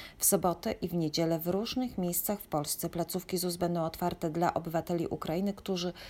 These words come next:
chcą złożyć wniosek o świadczenie pięćset plus. W województwie śląskim placówki zus będą otwarte w zdecydowanej większości w sobotę, dwudziestego szóstego marca,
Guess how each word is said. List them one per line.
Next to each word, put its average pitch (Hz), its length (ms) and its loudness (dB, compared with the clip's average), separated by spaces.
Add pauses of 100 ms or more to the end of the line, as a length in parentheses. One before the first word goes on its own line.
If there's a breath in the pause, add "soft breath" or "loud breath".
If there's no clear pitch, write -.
(140 loud breath)
chcą 240 380 0
złożyć 175 440 -2
wniosek 170 460 0 (100)
o 156 280 0
świadczenie 156 580 -2
pięćset 147 400 -4
plus. - 460 -10 (680 loud breath)
W - 20 -10
województwie 180 440 4
śląskim 185 460 0
placówki 175 440 0
zus 185 180 0
będą 180 240 2
otwarte 180 420 0
w 175 60 -2
zdecydowanej 185 720 2
większości 151 520 -2
w - 60 -2
sobotę, 170 540 0 (360 loud breath)
dwudziestego 175 560 0
szóstego 160 440 -2
marca, 147 420 -2